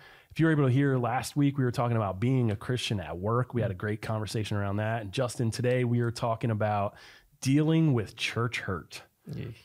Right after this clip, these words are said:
Speaker 1: Man, this is a monster topic.
Speaker 2: Mm-hmm.
Speaker 1: And, you know, thinking through, like, what we want to accomplish with this, I mean, we could talk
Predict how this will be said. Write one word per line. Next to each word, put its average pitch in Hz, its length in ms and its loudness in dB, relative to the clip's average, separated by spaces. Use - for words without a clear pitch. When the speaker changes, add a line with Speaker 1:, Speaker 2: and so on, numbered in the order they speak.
Speaker 1:
Man, 127 140 2
this 208 120 2
is 151 80 0
a 107 80 0
monster 120 500 0
topic. 120 520 2
Speaker 2:
Mm-hmm. - 60 -4
Speaker 1:
And, 110 500 0
you 131 80 0
know, 113 480 -2
thinking 180 260 0
through, 165 220 6
like, 135 220 2
what 147 120 0
we 131 120 4
want 127 160 2
to 110 60 0
accomplish 110 460 -4
with 104 100 -6
this, 98 340 -4
I 110 60 -2
mean, 104 100 -2
we 135 80 -2
could 120 120 -4
talk 117 320 -4